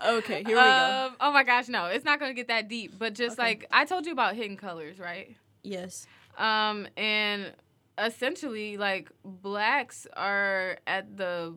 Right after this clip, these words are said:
Speaker 2: like, baseline of a lot of other cultures, including European cultures. Um, and one thing that was talked about was just, like,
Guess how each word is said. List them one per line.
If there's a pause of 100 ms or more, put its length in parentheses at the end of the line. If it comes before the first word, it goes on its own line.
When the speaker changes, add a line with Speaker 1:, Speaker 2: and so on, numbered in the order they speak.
Speaker 2:
like,
baseline
of
a
lot
of
other
cultures, (100)
including (360)
European
cultures. (340)
Um,
and
one
thing
that
was
talked
about
was
just,
like,